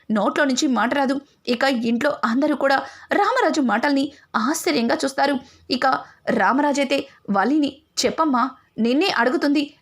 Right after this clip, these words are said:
అని అంటుంటే, ఇక చందు, "అది, అది నాన్న,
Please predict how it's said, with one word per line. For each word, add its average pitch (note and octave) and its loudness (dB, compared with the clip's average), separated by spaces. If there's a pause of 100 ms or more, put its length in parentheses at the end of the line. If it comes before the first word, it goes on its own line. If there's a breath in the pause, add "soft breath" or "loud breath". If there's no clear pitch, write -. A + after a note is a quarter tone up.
(120)
అని C#4+ 0
అంటుంటే, C#4 0 (220 loud breath)
ఇక B3+ -2
చందు, C4 0 (280 loud breath)
"అది, C4+ 0 (280 loud breath)
అది D4 0
నాన్న, B3+ 2